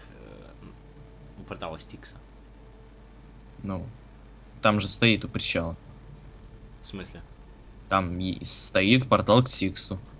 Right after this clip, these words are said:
Speaker 1: Воу. <laughs>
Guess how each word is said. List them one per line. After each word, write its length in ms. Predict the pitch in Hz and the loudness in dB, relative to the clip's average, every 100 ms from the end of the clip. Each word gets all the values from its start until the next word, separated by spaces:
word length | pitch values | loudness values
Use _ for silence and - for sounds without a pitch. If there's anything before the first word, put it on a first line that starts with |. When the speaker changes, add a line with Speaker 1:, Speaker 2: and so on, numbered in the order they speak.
| - - - - - - - - - - - - - - - | -20 -20 -20 -20 -20 -20 -20 -20 -20 -20 -20 -20 -20 -20 -14
Speaker 1:
Воу. 240 | 95 95 76 - - - - - - - - - | -10 -10 -12 -20 -20 -20 -20 -20 -20 -18 -16 -12
<laughs> 100 | - | -8